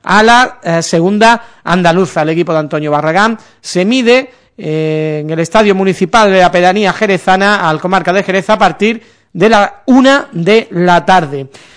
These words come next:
Además de eso, esta tarde-noche tendrá lugar la entrega de trofeos de, eh, la temporada liguera del, eh, el Comité Local de Fútbol Sala, es decir, los trofeos de la Liga que, eh, va a entregar, en este caso,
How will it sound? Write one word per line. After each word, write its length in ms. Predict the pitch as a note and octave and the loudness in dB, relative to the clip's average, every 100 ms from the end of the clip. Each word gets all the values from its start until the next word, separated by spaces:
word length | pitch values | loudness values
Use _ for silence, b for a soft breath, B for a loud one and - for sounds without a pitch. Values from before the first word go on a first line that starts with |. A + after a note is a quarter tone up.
| B B | B B
Además 380 | F3+ G#3+ A#3 A3+ | 2 4 4 4
de 160 | G#3+ A#3 | 4 2
eso, 180 | A3+ | 2
esta 240 | B3 A#3+ G#3+ | 0 2 2
tarde-noche 600 | G#3+ G3+ G3+ A3+ - A#3+ | 2 2 2 2 0 0
tendrá 240 | F#3+ G3 | 0 0
lugar 280 | G3 F#3+ G#3+ | 2 2 2
la 140 | G#3+ | 2
entrega 400 | F#3 F3 G3+ F#3+ | 0 -2 -2 0
de 80 | F3+ | 0
trofeos 680 | F3 E3+ - G#3 A3+ A#3+ - F3+ | 0 -4 -2 0 2 0 -2 -4
de, 540 | E3+ E3 G3 A3 A3 b b b | -4 0 2 2 0 b b b
eh, 300 | - D#3+ E3 | -6 -2 0
la 160 | D#3+ D#3+ | 0 0
temporada 500 | D#3+ D#3 D#3+ E3+ F#3+ | -2 -4 0 2 2
liguera 540 | F3+ F3+ F#3 G3 G3+ G3+ | 0 0 0 2 0 -4
del, 640 | D#3+ D#3+ D#3 D3 D3 C#3+ | -6 -2 -2 -4 -6 -6
eh, 640 | C#3 C3+ C3+ C3+ C#3 C#3 | -6 -6 -6 -8 -12 -16
el 80 | C3+ | -16
Comité 300 | - D#3+ D#3+ | -8 -6 -2
Local 260 | F3 F3+ F#3+ | -2 0 0
de 60 | |
Fútbol 260 | F3 E3 D3+ | -2 -4 -4
Sala, 300 | - A#3+ E3+ | 0 0 0
es 60 | D3+ | -4
decir, 260 | D3+ G#3 | -6 -6
los 180 | D#3 C#3 _ _ _ - D#3+ C#3 | -6 -12 _ _ _ -14 -12 -8
trofeos 380 | D3+ C#3 E3+ | -6 -4 -4
de 80 | E3 | -2
la 80 | E3 | -2
Liga 320 | E3 F#3 G3+ - b b b b - | -2 0 -2 -4 b b b b -2
que, 540 | F#3 G#3 G#3+ - E3+ | 2 2 0 -4 -4
eh, 20 | |
va 200 | D#3 F3 | 0 0
a 40 | F3+ | 0
entregar, 580 | E3+ E3 E3 F3+ G3+ G3+ b b | -4 -4 0 2 0 -2 b b
en 180 | - D3+ | -10 -6
este 240 | E3 E3 D#3 | -4 -4 -2
caso, 460 | E3+ E3+ F#3 G3 | -2 0 0 0